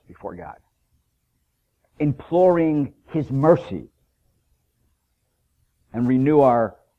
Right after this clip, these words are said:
our, our covenant to strive and devote ourselves unreservedly to the Lord. And of course,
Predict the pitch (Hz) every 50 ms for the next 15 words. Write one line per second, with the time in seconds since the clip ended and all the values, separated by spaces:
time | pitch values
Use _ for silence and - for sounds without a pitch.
0 | _ _ _ 98 104 101 98 - - _ _ _ _ - 107 - - - - -
1 | 151 135 135 117 110 104 95 - 110 - - - _ - 143 135 131 135 135 139
2 | 143 139 123 127 - 113 110 101 101 104 98 - _ _ _ _ - 131 113 90
3 | 95 135 139 147 131 127 120 117 - - - 131 120 117 117 117 117 - - _
4 | - 131 143 160 156 147 123 123 120 117 107 107 90 113 151 175 190 165 131 147
5 | 135 - 110 104 110 117 98 - - 113 98 101 95 90 101 95 82 73 69 67
6 | - _ _ _ _ _ _ _ _ _ _ _ _ _ _ _ _ _ _ _
7 | _ _ _ _ _ _ _ _ _ _ _ _ _ _ _ _ _ _ _ _
8 | _ _ _ _ _ _ _ _ _ _ - 101 101 107 101 - - - 117 107
9 | 101 -